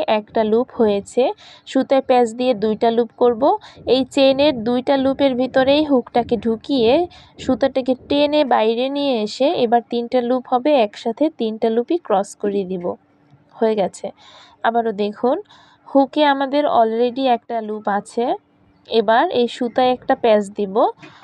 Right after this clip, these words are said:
এই দুইটা লুপ হলো। এবার এই চেনের ভিতরে হুক ঢুকিয়ে দিব, চেনের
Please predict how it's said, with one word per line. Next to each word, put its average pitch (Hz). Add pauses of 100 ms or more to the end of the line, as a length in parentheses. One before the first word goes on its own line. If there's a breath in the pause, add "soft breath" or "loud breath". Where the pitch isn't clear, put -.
(340 loud breath)
এই 214
দুইটা 247
লুপ 196
হলো। 185 (460 loud breath)
এবার 277
এই 233
চেনের 247
ভিতরে 220
হুক 269
ঢুকিয়ে 214
দিব, 185 (220)
চেনের 247